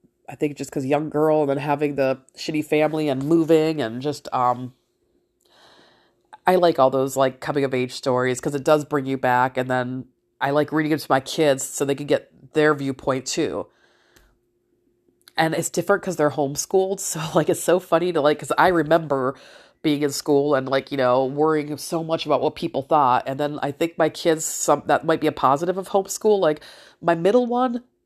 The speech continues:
does kind of, like, worry if we're taking a walk. He, like, you know, doesn't want it to be too loud or draw attention 'cause people might look. I'm like, maybe it's just the age of being thirteen, thinking that anybody gives a shit what you're doing. But for the most part, they don't care because they don't,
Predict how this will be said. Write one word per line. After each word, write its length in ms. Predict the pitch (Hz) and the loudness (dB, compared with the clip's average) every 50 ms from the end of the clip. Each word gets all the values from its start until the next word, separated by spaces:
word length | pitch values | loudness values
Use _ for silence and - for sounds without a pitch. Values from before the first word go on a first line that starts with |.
| - - | -2 2
does 220 | 190 185 196 196 | 4 4 4 2
kind 220 | - - 202 190 190 | 0 -4 -4 -4 -4
of, 80 | 170 165 | -2 0
like, 260 | 165 165 170 160 165 | 0 2 2 0 0
worry 340 | 156 151 165 175 180 180 170 | -2 -2 0 2 2 2 2
if 100 | 165 - | 0 0
we're 60 | 156 | -2
taking 320 | 143 - 170 165 175 165 | -2 -2 -2 -2 -2 -2
a 40 | 160 | -2
walk. 380 | 147 151 147 151 165 175 165 - | 0 2 2 2 2 2 0 -2
He, 140 | - 156 143 | -4 -4 -2
like, 240 | 143 135 143 143 - _ - - | 0 -2 -2 -4 -6 _ -18 -12
you 100 | - 147 | -8 -6
know, 180 | 139 139 143 143 | -2 -2 -2 -2
doesn't 240 | 127 147 160 156 156 | -2 -4 -4 -4 -4
want 140 | 139 156 165 | -4 -4 -4
it 60 | 156 | -4
to 60 | - | -4
be 80 | 160 156 | -6 -8
too 200 | - - - 175 | -6 -4 -2 0
loud 300 | 156 151 156 156 156 147 | 0 2 2 2 2 2
or 40 | 143 | 2
draw 220 | 135 - 156 156 151 | 0 0 0 2 2
attention 400 | 147 - - 170 160 - - 160 | 0 0 0 -2 -2 -2 -2 -4
'cause 120 | 147 - | -4 -4
people 260 | - - 165 160 170 127 | -4 -6 -6 -4 -2 -2
might 180 | 147 147 - | 0 -2 -2
look. 280 | - 156 160 165 165 - - | 0 0 0 0 -2 -2 -4
I'm 120 | 151 143 | -2 0
like, 260 | 139 151 151 - - | 0 -2 -2 -4 -6
maybe 240 | 160 165 165 170 170 | -4 -2 0 0 0
it's 120 | 160 - | 0 0
just 160 | - 147 - - | -2 -4 -4 -2
the 120 | 143 101 | 0 0
age 160 | 143 147 147 | 0 0 0
of 80 | 147 139 | -2 -4
being 200 | 151 143 139 - - | -4 -4 -4 -2 -2
thirteen, 400 | 160 143 139 - - 151 151 143 | -2 -2 -2 -4 -6 -4 -4 -4
thinking 240 | - 135 131 147 135 | -4 -4 -4 -2 -2
that 180 | 139 135 - - | -2 -2 -2 -4
anybody 320 | - 139 147 139 147 143 139 | -4 -4 -2 -2 -2 -2 -2
gives 160 | 147 139 143 | -2 -2 -4
a 60 | 135 | -4
shit 180 | - - 143 120 | -6 -4 -4 -2
what 120 | 143 107 | -2 -2
you're 100 | 117 143 | -2 -2
doing. 340 | 139 139 143 151 160 165 - - - - - - - - - - - - - - - - _ _ _ _ _ _ _ _ - | 0 0 0 0 -2 -4 -6 -12 -18 -20 -20 -20 -20 -20 -20 -20 -20 -20 -20 -20 -20 -20 _ _ _ _ _ _ _ _ -6
But 80 | 185 - | -2 0
for 80 | - | 0
the 80 | 156 147 | 2 4
most 240 | 156 190 214 - - | 4 4 4 2 -2
part, 200 | - 165 - - | -2 -4 -2 -2
they 100 | 160 151 | -6 -8
don't 280 | - 175 151 160 - | -6 -8 -8 -8 -10
care 400 | - - 139 104 71 - - - _ _ | -8 -6 -4 -4 -4 -4 -6 -8 _ _
because 220 | - 147 - 151 - | -8 -6 -6 -4 -2
they 80 | 151 | 0
don't, 180 | 147 156 151 - | 0 0 0 -2